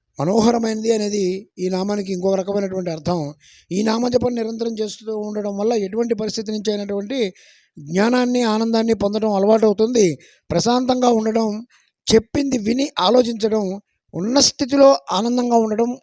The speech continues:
అర్థం చేసుకొని ప్రవర్తించడం అలవాటవుతుంది. మనిషికి కావాల్సినటువంటి ఓపిక, సహనం, సర్దుకోవడం,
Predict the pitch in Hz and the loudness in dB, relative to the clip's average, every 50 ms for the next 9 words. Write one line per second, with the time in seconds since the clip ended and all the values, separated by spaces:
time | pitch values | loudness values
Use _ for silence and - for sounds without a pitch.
0 | _ - 170 165 151 180 202 254 233 247 247 226 - 240 233 226 214 _ - 185 | _ -8 -8 -6 -4 -2 -2 0 4 4 4 4 4 0 0 0 0 _ -4 -2
1 | 185 226 226 - - 240 208 208 220 233 226 226 - 175 180 190 190 175 185 175 | -2 -2 -2 -2 -4 -4 -2 0 0 0 0 0 0 0 2 2 2 0 -2 -2
2 | - 196 190 202 190 170 156 156 160 _ _ - _ _ _ - 135 139 185 202 | -2 -4 -2 0 0 0 0 -4 -8 _ _ -20 _ _ _ -4 -4 0 0 2
3 | - 269 247 294 277 254 254 254 254 254 247 226 233 233 220 220 214 202 190 165 | 0 2 0 0 2 4 4 6 6 4 2 2 0 -2 -2 -2 -2 0 0 0
4 | 151 151 165 196 220 214 - 240 196 - 208 196 185 160 - - - 165 147 190 | 2 4 6 4 4 4 2 -2 0 0 0 0 0 0 -2 -6 -6 -6 -4 -2
5 | 226 233 233 214 190 160 - 175 170 170 175 226 214 226 226 214 214 208 180 160 | -2 -2 -2 -2 -2 -4 -2 -2 -2 2 2 4 4 4 4 4 2 0 -2 -2